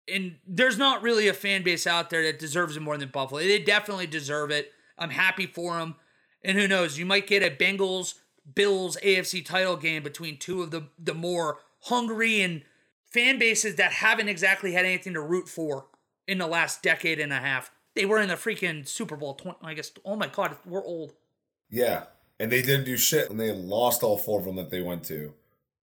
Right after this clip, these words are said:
Speaker 2: They were okay, like, early two thousands when they had Bledsoe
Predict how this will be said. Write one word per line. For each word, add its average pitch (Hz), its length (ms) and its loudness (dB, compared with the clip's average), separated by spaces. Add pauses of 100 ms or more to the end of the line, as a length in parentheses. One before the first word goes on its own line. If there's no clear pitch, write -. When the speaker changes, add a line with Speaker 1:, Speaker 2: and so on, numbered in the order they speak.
(200)
Speaker 2:
They 123 100 0
were 156 180 2
okay, 143 600 2
like, 113 200 0
early 123 180 2
two 127 120 -6
thousands 113 280 2
when 113 100 -4
they 110 80 0
had 107 200 0
Bledsoe 113 720 2